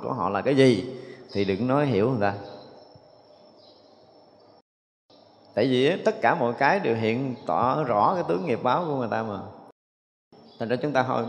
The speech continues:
vẫn nhìn người khác mù mịt, đẹp hoặc là xấu là quá rồi, chứ chúng ta không thể biết nhiều hơn. Nhưng mà trên gương mặt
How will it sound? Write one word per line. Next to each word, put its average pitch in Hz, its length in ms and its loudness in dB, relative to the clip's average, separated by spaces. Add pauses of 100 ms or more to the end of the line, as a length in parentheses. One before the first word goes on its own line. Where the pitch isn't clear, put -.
(120)
vẫn 151 340 0
nhìn 120 200 2
người 113 120 0
khác 175 320 -2
mù 120 120 2
mịt, 104 160 -2 (400)
đẹp 113 260 2
hoặc 110 160 2
là 107 100 4
xấu 151 260 2
là 135 100 2
quá 127 260 4
rồi, 127 200 0
chứ 147 60 -4
chúng 160 100 -6
ta 139 100 0
không 131 160 -4
thể 117 120 -2
biết 139 220 -4
nhiều 107 140 -4
hơn. 117 260 -4 (1300)
Nhưng 160 120 0
mà 131 100 2
trên 160 160 6
gương 151 240 0
mặt 107 140 -2